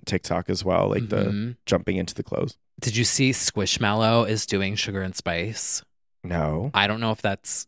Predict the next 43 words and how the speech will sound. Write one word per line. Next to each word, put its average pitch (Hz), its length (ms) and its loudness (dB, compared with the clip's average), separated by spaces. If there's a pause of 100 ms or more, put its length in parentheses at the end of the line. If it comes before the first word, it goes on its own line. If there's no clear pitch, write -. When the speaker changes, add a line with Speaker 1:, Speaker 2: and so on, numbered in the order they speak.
(100)
Speaker 2:
sponsored, 120 720 -2
but, 98 340 2
um, 90 380 0 (180)
Squishmallow. 127 1000 -2 (300)
Speaker 1:
Like 107 160 2 (140)
the 98 160 2 (160)
drag 113 380 6 (420)
Speaker 2:
It's 131 220 6
Speaker 1:
Sugar 147 120 8
Speaker 2:
like, 160 60 6
Speaker 1:
and 175 100 2
Sp- 139 60 -2
Speaker 2:
uh, 127 140 0
there's, 117 260 4
like, 123 180 2
you 135 80 4
know 139 80 2
what 131 120 -2
a - 60 -8
Squishmallow 87 540 -2
is, 113 100 4
Speaker 1:
Yeah, 131 80 12
Speaker 2:
right? 160 320 4
Speaker 1:
yeah. 139 240 4 (320)
Speaker 2:
So 110 500 2
they're 117 180 0
making 107 380 -4
a 95 60 -4
pear 101 420 0
and 90 100 -2
it's 92 160 -6
Sugar - 240 -2
and 92 120 -2
Spice. - 680 0
And 156 160 4
one 139 180 4
is, 135 140 2
like, 120 220 -2 (120)
cute 110 280 0
and, 107 100 -4
like, 104 160 -6
pink 101 300 -4
and 92 280 -6